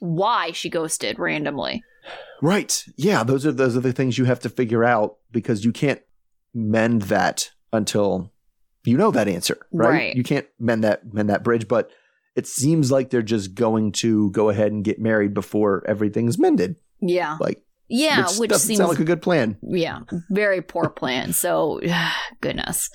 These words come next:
Speaker 1: Yeah, they do need more time, I feel like. Nine days. Wow. I think that might, it, that, that is probably a record for this show.
Speaker 2: I
Speaker 1: From the
Speaker 2: guess it
Speaker 1: time that they
Speaker 2: is.
Speaker 1: actually meet each other.
Speaker 2: From meeting, yes. Because we've had people, I feel like, who got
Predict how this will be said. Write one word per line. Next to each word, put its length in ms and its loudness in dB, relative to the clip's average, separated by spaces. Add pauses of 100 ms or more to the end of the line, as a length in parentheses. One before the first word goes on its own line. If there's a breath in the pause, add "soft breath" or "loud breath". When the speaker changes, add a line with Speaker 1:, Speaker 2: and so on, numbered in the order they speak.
(460 loud breath)
Speaker 1:
Yeah, 180 -2
they 160 0
do 260 2
need 180 4
more 160 0
time, 300 -4
I 140 -4
feel 200 -4
like. 220 -2
Nine 360 2
days. 520 0
Wow. 400 -2
I 100 0
think 180 -2
that 140 0
might, 200 -2
it, 400 -6
that, 180 0 (160)
that 320 0
is 160 -6
probably 560 -2
a 80 2
record 480 -4
for 140 -8
this 180 -4
show. 360 -4 (540)
Speaker 2:
I 360 0
Speaker 1:
From 180 0
the 60 4
Speaker 2:
guess 200 2
it 80 2
Speaker 1:
time 160 2
that 100 6
they 160 4
Speaker 2:
is. 60 0
Speaker 1:
actually 460 0
meet 240 0
each 220 0
other. 460 0 (520)
Speaker 2:
From 200 2
meeting, 380 2
yes. 260 2
Because 300 -2
we've 100 2
had 160 2
people, 220 0
I 40 4
feel 180 0
like, 100 2
who 100 0
got 260 0